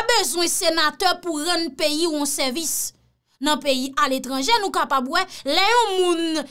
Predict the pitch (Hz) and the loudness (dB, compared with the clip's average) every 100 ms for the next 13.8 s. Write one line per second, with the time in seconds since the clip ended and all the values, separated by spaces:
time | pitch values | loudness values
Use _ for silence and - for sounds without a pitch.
0 | - 220 415 415 392 269 330 285 - _ | -14 0 2 4 2 2 0 0 -2 _
1 | _ 381 370 359 370 302 311 302 302 285 | _ 4 4 4 2 2 2 -2 -2 -4
2 | 277 269 277 269 254 269 403 415 _ _ | -2 0 0 -2 -4 -2 -2 -4 _ _
3 | _ _ _ - 392 370 381 - 453 440 | _ _ _ 2 2 4 2 2 2 2
4 | - - 349 381 392 262 480 494 - 392 | -2 0 2 4 0 0 -2 -2 0 2
5 | 349 320 427 453 - 330 415 415 466 494 | 4 4 2 0 -2 2 2 4 2 2
6 | 453 370 320 339 349 330 269 269 262 302 | 4 4 4 0 2 2 4 2 2 0
7 | - _ _ - 508 523 523 571 508 508 | -8 _ _ 2 2 4 2 2 4 4
8 | 415 359 415 - _ _ _ _ _ _ | 4 4 2 0 _ _ _ _ _ _
9 | _ _ _ _ _ _ _ _ _ _ | _ _ _ _ _ _ _ _ _ _
10 | _ _ _ _ _ _ _ 269 285 392 | _ _ _ _ _ _ _ -14 -2 0
11 | 359 370 - _ _ - 381 415 440 403 | 2 0 -2 _ _ 0 0 4 4 4
12 | 403 392 370 392 359 359 - 381 - 370 | 4 2 2 2 2 2 -4 -8 0 0
13 | - 370 277 339 330 330 370 | 2 -2 0 0 2 2 0